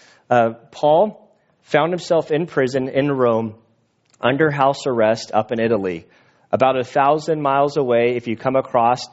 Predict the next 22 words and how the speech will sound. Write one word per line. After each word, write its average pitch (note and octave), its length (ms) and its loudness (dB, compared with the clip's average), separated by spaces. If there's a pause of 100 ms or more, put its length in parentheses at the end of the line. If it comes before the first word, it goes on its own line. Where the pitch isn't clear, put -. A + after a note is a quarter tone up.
(360)
flying C3+ 480 0
over C3 640 -2
modern-day B2+ 560 0
Greece B2 480 -2
right C3+ 180 2
here, B2+ 320 0
you B2+ 220 -4
come B2+ 300 -2
to B2 120 -8
modern-day A#2+ 560 0
Turkey. B2 640 -2 (1160)
Coming C#3+ 320 0 (100)
up - 380 0 (220)
to C3+ 100 -8
this D3 200 0
picture, B2+ 280 -6
it's - 100 -6
a B2+ 60 -2
magnified C3 640 0
picture C3+ 240 -4
of A#2+ 140 -4
Turkey. A2+ 460 -6